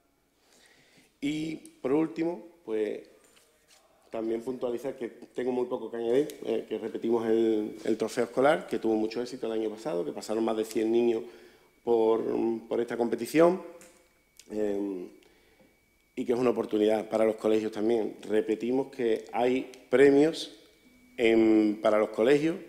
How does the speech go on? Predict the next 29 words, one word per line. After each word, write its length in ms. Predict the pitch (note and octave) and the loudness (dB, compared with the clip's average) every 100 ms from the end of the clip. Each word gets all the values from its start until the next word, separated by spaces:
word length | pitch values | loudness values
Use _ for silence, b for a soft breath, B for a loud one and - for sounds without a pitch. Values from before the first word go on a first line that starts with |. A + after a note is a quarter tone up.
| - | -12
en, 160 | - G#2 | 0 2
este, 500 | G#2+ - B2 A#2+ A2+ | 2 2 0 0 -2
en 80 | A2+ | -4
esta 160 | A#2 | -4
ocasión 320 | B2 A#2 C3 B2 | -6 -4 -4 -2
probablemente 440 | A#2+ B2 B2+ B2 | 0 2 0 0
sean 220 | C3+ A#2+ | -2 -2
para 220 | A2 A2 | -2 0
las 140 | G#2+ G#2 | 0 0
ampa, 340 | D3 C#3 C#3 B B B B B B | 0 -2 -6 B B B B B B
em, 1040 | - A#2+ A#2 A#2 A2+ A2+ A2+ A2 A2 G#2+ G#2+ - - _ _ _ _ _ _ _ _ _ | 0 2 4 2 2 2 2 2 2 0 -6 -14 -20 _ _ _ _ _ _ _ _ _
que 120 | C3 | 2
van 300 | A#2+ B2 C#3 | 4 4 4
destinados 460 | C#3 D3 C#3 C#3+ C#3+ | 4 2 4 4 4
más 180 | C#3 C3+ | 2 2
a 20 | |
la 100 | D#3 | 0
participación. 760 | C#3+ - - E3+ - - C#3 A#2+ | 0 -2 -4 -6 -4 2 4 4
Si 160 | - A2+ | 0 2
un, 360 | B2+ C3 B2+ - | 4 4 2 0
si 100 | B2+ | 2
una 80 | |
ampa 180 | C3 C3 | 4 2
consigue 460 | C#3 C3 - C3 A2+ | 2 0 0 -2 0
que, 320 | G2+ G2 G2 | 2 2 -2
mm, 400 | G#2+ G2+ G2 - | -4 -2 -2 -4
traer 300 | - F#2+ A2 | -4 0 4
un 180 | C3 B2+ | 6 6
mínimo 500 | C3+ C3+ B2+ B2 B2 | 6 6 6 4 0